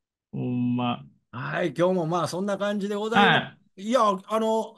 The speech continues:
Speaker 1: そういうことやぞ。だからもう俺の話は毎回ごと、あれやけど、
Speaker 2: はい。
Speaker 1: 単純化して話してるからな、シンプルに。
Speaker 2: うん、すごい単純。今日のと-、
Speaker 1: 複-、
Speaker 2: 今日、
Speaker 1: 複雑にしてないからな、何にも。
Speaker 2: 今日は、今日は余計に腑に落ちましたわ。うん。
Speaker 1: う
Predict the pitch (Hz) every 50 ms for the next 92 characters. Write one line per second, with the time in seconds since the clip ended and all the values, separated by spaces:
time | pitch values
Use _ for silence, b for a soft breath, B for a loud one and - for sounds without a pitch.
0 | - 196 - - 330 359 359 339 370 370 277 214 165 190 220 240 214 202 196 208
1 | 247 262 240 254 285 311 339 339 311 240 240 226 262 311 302 - 214 208 190 170
2 | 180 196 202 196 247 262 254 254 285 233 254 - 247 277 - - - - 233 247
3 | 262 226 156 147 135 147 170 170 151 131 98 - - _ _ _ _ _ _ -
4 | 180 180 156 101 - - - - - - 302 330 381 381 349 285 359 359 330 330
5 | 320 - - 208 175 165 147 123 - 147 139 131 110 156 220 233 - - 190 165
6 | 143 175 175 - - 240 233 220 208 - - - - - 147 147 175 175 156 135
7 | 143 135 127 120 120 117 123 120 - - - - - 233 226 220 196 170 151 -
8 | 156 165 320 254 208 - - 240 220 240 311 - 330 349 302 330 320 320 320 320
9 | 320 269 240 - 480 359 233 165 139 156 131 101 131 131 127 110 120 135 143 151
10 | 240 277 262 233 214 190 180 170 175 180 - 240 269 254 214 185 170 160 151 147
11 | 147 143 196 196 196 196 196 196 190 190 190 190 185 185 185 180 165 160 175 180
12 | 185 190 196 185 - 196 190 190 170 - - 131 110 98 95 98 - - _ _
13 | - - 123